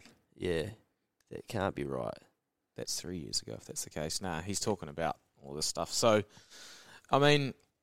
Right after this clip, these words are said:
Speaker 2: yeah, there's a few things he's, uh, feels like he's got a bit of blinkers on, eh, and not thinking
Speaker 1: Mm.
Speaker 2: about the
Speaker 1: Yeah.
Speaker 2: cost of the actions.
Speaker 1: I'm certainly intrigued. I feel like that date, um,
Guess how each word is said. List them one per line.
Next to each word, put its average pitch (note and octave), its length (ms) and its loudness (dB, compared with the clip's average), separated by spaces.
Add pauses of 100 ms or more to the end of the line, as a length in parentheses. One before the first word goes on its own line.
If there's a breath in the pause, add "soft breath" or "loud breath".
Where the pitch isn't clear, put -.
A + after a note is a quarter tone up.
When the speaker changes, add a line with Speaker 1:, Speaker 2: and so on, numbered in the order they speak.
(800)
Speaker 2:
yeah, G#2+ 340 -4 (760 loud breath)
there's A#2+ 160 0
a - 20 -2
few F3+ 260 -2
things E3+ 300 0
he's, G#2+ 260 0 (200)
uh, D3 60 0 (1300)
feels B2+ 280 0
like F2 80 0
he's F#2 120 -4
got E2+ 160 -2
a - 40 -14 (100)
bit E2+ 80 -4
of D2 100 -8
blinkers G#2+ 320 -2
on, A#2 160 2
eh, C#3 120 4
and F#2 160 2
not - 140 -4
thinking C3 300 2
Speaker 1:
Mm. F2+ 40 -2
Speaker 2:
about F2 240 2
the F2 200 2 (840)
Speaker 1:
Yeah. G#2 260 4
Speaker 2:
cost G2+ 260 0
of F#2 280 -8 (320)
the F#2 140 -4
actions. - 600 -4
Speaker 1:
I'm B2+ 120 -2
certainly A#2 440 2
intrigued. F2+ 420 2
I E2+ 40 0
feel C#3 180 0
like A2+ 140 0
that - 260 -2
date, - 440 0 (720)
um, F#2+ 560 -4